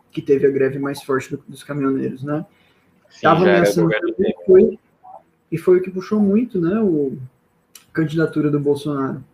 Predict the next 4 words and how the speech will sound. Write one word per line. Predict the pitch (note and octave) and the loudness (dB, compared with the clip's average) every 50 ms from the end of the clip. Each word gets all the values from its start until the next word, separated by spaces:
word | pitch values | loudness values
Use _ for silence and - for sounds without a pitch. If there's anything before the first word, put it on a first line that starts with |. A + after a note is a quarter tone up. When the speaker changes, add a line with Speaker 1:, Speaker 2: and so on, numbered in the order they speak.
| _ | _
Speaker 1:
certo? | _ - C#3 C#3 D3 - - - _ _ _ _ _ _ _ _ _ _ _ _ _ _ _ _ _ _ _ _ _ _ _ | _ -10 -8 -6 -6 -8 -10 -14 _ _ _ _ _ _ _ _ _ _ _ _ _ _ _ _ _ _ _ _ _ _ _
Então, | _ F3 F3+ G3+ | _ -2 0 2
não | G#3 G#3 G#3 G#3 A3 G#3+ | 2 2 2 2 0 -2
sei. | - - E3+ D#3 D3+ D#3 D3+ | -2 0 0 0 0 0 -4